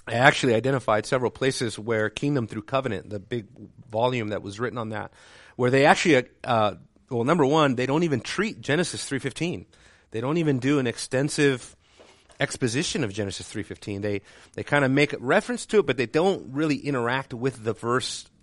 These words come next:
directly, which I thought was extremely telling. You know, I thought, like, how do you not,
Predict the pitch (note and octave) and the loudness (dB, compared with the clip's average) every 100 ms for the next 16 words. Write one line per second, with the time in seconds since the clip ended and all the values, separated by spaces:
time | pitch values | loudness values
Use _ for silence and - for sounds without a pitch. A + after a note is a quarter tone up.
0 | - G#2 G#2+ G2+ B2+ - G2+ - _ _ | -14 -8 -4 0 -2 -2 -12 -14 _ _
1 | G#2 F3 E3+ B2 G#2 G#2 G2 - - - | -2 0 2 2 0 -4 -8 -10 -12 -6
2 | F#3 F3 A2+ F#2+ - _ _ _ _ _ | 0 2 0 -4 -8 _ _ _ _ _
3 | - C#3+ B2+ F#2 F#2 _ - A2 A2+ A#2 | -6 -2 0 -2 -8 _ -18 -10 -8 -6
4 | A#2 F2 G#2 - - G3 B2 A2+ A2+ C3 | -4 -4 -4 -8 -8 -6 -6 -6 -4 -4
5 | A2+ - | -6 -8